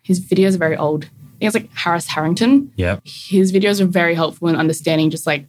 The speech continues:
Speaker 1: what D P is. And watching his videos kind of, like, explained, you know, what, like,
Speaker 2: What
Speaker 1: how
Speaker 2: you
Speaker 1: to
Speaker 2: were
Speaker 1: react.
Speaker 2: experiencing.
Speaker 1: Yeah, and, like, how to react to it and just acknowledge that you're still sane and you're in reality. It's just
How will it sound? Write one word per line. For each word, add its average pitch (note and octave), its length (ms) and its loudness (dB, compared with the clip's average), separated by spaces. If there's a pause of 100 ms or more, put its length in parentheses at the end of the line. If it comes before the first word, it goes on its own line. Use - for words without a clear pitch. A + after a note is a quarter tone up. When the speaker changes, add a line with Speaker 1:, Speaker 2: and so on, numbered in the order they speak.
Speaker 1:
what D#3 260 -2
D D#3 160 0
P D3+ 260 0
is. F#3 320 -2 (420)
And D#3+ 520 0 (340)
watching E3+ 260 2
his F3 100 2
videos E3+ 260 0
kind F3 160 0
of, E3+ 60 0
like, E3+ 160 -2 (680)
explained, D#3+ 640 -2 (500)
you E3+ 80 2
know, - 120 -2
what, D3+ 300 -2
like, E3 180 -2 (280)
Speaker 2:
What A2 160 0
Speaker 1:
how A2 60 -4
Speaker 2:
you G2+ 60 0
Speaker 1:
to F#2 60 0
Speaker 2:
were F2 60 0
Speaker 1:
react. E2+ 180 -4
Speaker 2:
experiencing. F2+ 420 0
Speaker 1:
Yeah, B3+ 100 2
and, G#3 80 0
like, F#3+ 140 0
how F#3 100 0
to F#3 100 2
react E3 260 0
to E3+ 100 -2
it - 20 -2
and E3 100 0
just - 260 -4 (340)
acknowledge F3 520 2
that E3+ 200 -2
you're E3 580 2
still D#3 540 -2
sane D#3+ 440 -2
and D#3+ 160 -2
you're D#3+ 120 0
in D#3+ 80 2
reality. D#3 560 -2
It's - 120 -8
just - 400 -6